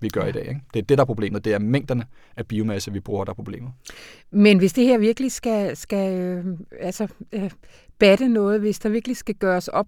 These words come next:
Speaker 2: med fortidernes, ja, øh, fortidens synder, øh, måske uopløste synder, hvad,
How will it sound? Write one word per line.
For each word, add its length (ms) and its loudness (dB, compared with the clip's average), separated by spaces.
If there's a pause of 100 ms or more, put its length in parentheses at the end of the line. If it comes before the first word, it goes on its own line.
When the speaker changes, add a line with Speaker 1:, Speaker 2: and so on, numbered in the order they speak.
Speaker 2:
med 280 0 (840)
fortidernes, 960 -4 (120)
ja, 200 0 (200)
øh, 220 -4
fortidens 500 -4
synder, 580 2
øh, 180 -2
måske 340 -4
uopløste 680 0 (340)
synder, 420 4 (300)
hvad, 120 0